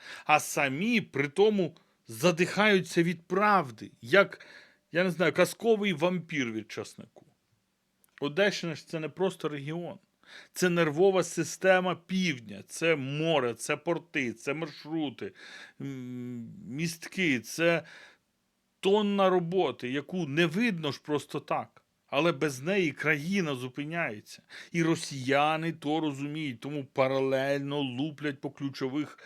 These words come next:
переходах і сполученнях. Це я про удари, е, по важливому мосту біля кордону з Молдовою, який критично тримає зв'язок,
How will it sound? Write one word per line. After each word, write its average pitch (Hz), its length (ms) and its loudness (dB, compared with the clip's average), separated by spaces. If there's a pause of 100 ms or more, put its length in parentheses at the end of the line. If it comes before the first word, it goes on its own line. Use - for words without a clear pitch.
(340)
переходах 147 760 2
і 143 100 -8
сполученнях. - 920 -10 (360)
Це - 160 -2
я 170 140 4
про 180 200 0
удари, 170 600 2 (480)
е, - 40 -8 (500)
по 160 480 2
важливому 151 540 -2
мосту 139 440 -6
біля 123 180 -6
кордону 117 520 -6
з 101 60 -14
Молдовою, 107 600 -6
який 117 200 -8
критично 143 800 -6
тримає 117 480 -6
зв'язок, 104 500 -10